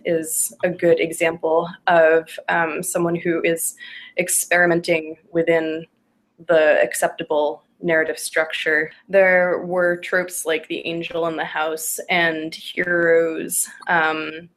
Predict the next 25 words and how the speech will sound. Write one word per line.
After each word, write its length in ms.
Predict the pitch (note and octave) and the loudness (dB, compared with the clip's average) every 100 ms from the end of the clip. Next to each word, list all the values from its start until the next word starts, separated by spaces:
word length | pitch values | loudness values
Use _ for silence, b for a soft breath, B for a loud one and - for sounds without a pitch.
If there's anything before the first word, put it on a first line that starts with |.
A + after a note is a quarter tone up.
| _ - _ _ _ - | _ -20 _ _ _ -12
people 520 | G3 F3 F3+ F3 D#3+ | -10 -2 2 2 2
were 260 | E3 D#3+ D#3+ | 2 2 2
usually 420 | E3 D#3+ E3+ E3+ | 0 0 0 0
highly 440 | E3+ E3 E3 E3 | 0 0 2 2
individualized 960 | E3+ E3 E3+ E3+ E3+ D#3 D#3 D#3+ - - F3 | 0 0 -2 0 2 2 0 -2 -4 -4 0
as 520 | D#3+ D#3+ - - _ - | 0 0 -2 -6 _ -18
characters, 840 | - F#3 E3 E3+ - D#3+ D#3 D#3+ | -6 0 0 -2 0 0 0 -2
as 100 | D#3+ | -2
narrative 360 | E3+ E3 D#3 - | 0 0 -2 -8
tropes. 640 | - E3+ D#3+ - - - B B B B - | -4 0 0 -2 -6 -6 B B B B 0
Um, 540 | E3 D#3 D3 D3+ F3 | 0 0 -2 -6 -6
sentimental 640 | - F3 F3 E3+ D#3+ E3+ | -2 -2 0 -2 -2 -4
novels 420 | D#3+ D3 D#3 D#3+ | -2 -2 -4 -6
were 100 | F3 | -4
really 200 | E3 E3 | -2 -2
popular. 800 | - D3 D3 E3 D#3 D3 D#3+ E3 _ F#3 | -2 -2 -2 0 0 2 2 0 _ -2
Um, 380 | E3 D#3 D#3+ - - | -2 -2 -6 -8 -12
something 540 | - F#3 F3+ E3 D#3+ | -4 -4 0 -2 0
like 360 | D#3 D3+ - - b b b b b - | 0 0 -4 -20 b b b b b 2
a, 500 | E3 D3+ C3 F#2+ - | 6 6 4 2 0
a 60 | F3+ | -2
Jane 300 | F3+ E3+ E3 | 0 -2 0
Austen 520 | D3+ D3+ - D#3 D3 | -2 -4 -4 -6 -6
style 600 | - - E3+ D#3+ D#3+ D#3+ | -8 -6 0 2 2 2
novel 600 | D#3+ D3 D3+ D#3 F2+ F#3+ | 0 0 0 0 -2 -4